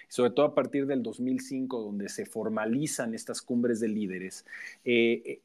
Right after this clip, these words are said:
tiene una relevancia muy importante del punto de vista político, pero también en la sustancia, porque obligan a avanzar en ciertos rubros, este, logran, se logran destrabar ciertas iniciativas, obviamente por la presión al interior de los gobiernos de que es una iniciativa de los líderes.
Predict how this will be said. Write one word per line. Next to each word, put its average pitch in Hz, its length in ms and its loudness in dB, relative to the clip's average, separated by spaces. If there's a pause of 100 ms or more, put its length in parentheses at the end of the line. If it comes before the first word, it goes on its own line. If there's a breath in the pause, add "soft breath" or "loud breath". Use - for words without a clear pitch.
(120)
tiene 165 240 4
una 185 160 2
relevancia 135 540 2
muy 139 180 -2
importante 117 840 -2
del 127 160 2
punto 185 200 2
de 180 40 6
vista - 260 0
político, 147 640 -6 (260 loud breath)
pero 117 200 6
también 131 300 4
en 151 120 2
la 120 80 2
sustancia, 131 640 -4
porque 113 320 -4
obligan 123 680 4
a 110 140 2
avanzar 123 720 2
en 117 140 -16
ciertos 123 460 -6
rubros, 110 600 -4
este, 104 260 -16
logran, 135 480 -2
se - 120 -16
logran 139 300 -2
destrabar 117 720 -2 (280 loud breath)
ciertas 123 440 -4
iniciativas, 117 840 -4
obviamente 131 480 0
por 110 260 -4
la 101 200 -2
presión - 320 0
al 135 100 2
interior 117 340 4
de 123 80 6
los 104 140 0
gobiernos 113 520 -2
de 95 140 -14
que 107 120 -14
es - 140 -12
una 117 240 -4
iniciativa 107 640 -2
de 101 120 -4
los 92 200 -16
líderes. 98 540 -10